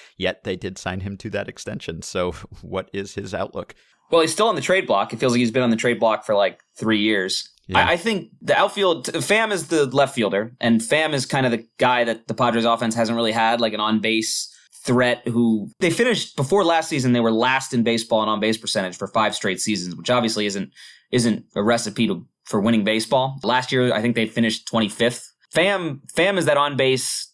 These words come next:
Speaker 2: everyday outfielder that they had been looking for forever, and that leaves the other two spots open.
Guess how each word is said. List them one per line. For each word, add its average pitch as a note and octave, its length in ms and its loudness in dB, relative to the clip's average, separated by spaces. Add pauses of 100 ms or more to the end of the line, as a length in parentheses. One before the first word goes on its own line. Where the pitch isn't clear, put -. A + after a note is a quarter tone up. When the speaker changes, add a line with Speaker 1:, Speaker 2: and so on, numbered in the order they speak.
(140)
Speaker 2:
everyday B2+ 280 4
outfielder A#2 420 2
that G2+ 160 -2
they A2 100 2
had G2+ 100 0
been G#2 120 -2
looking A#2 260 0
for A2 200 0
forever, F#2 600 0 (420)
and G#2 640 0 (240)
that C3+ 240 2
leaves D3 300 2
the B2 100 4
other C#3+ 140 2
two D3+ 180 -2
spots C3 440 0
open. F#3+ 520 0